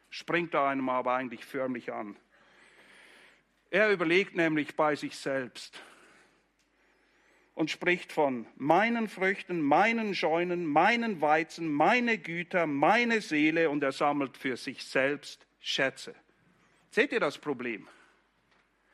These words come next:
Ich, mir, meins. Er überlegt bei sich selbst, wie Gott über diese Dinge denkt. Pff, interessiert ihn nicht die Bohne. Ich, mir,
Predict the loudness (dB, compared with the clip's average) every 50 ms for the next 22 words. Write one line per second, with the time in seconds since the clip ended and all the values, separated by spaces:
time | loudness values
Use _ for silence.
0 | _ -20 _ _ _ _ _ 0 2 4 4 2 0 -4 -10 -18 -18 _ -2 0
1 | 2 4 4 4 4 2 -2 -6 -8 0 4 4 4 4 2 0 -4 -8 -6 0
2 | 2 4 4 4 4 4 4 4 4 2 2 2 4 4 4 2 0 -4 -8 -2
3 | 2 4 4 4 2 -2 -8 -16 _ _ -20 -20 -20 -20 -20 _ _ _ _ _
4 | _ _ _ _ -8 -8 -4 0 2 2 2 2 0 -4 -2 -2 -2 -2 -2 -4
5 | -4 -2 0 0 0 0 0 0 0 -2 -2 -2 -8 -16 -20 -20 -20 -20 _ _
6 | _ _ _ _ _ _ -10 -8 -8 -8 -8 -12 _ _ _ _ _ _ _ -8
7 | -8 -8 -8 -12 -16 -16 -14 -10 -10 -10 -10 -12 -16 -18 -18 -20 -20 _ -12 -8
8 | 0 2 2 2 2 0 -4 -6 -2 -2 -2 -2 -2 -2 -4 -4 -6 -10 _ _
9 | _ _ _ -20 -20 -20 _ _ _ 2 2 2 2 -2 -6 -2 2 2 4 6
10 | 6 4 4 2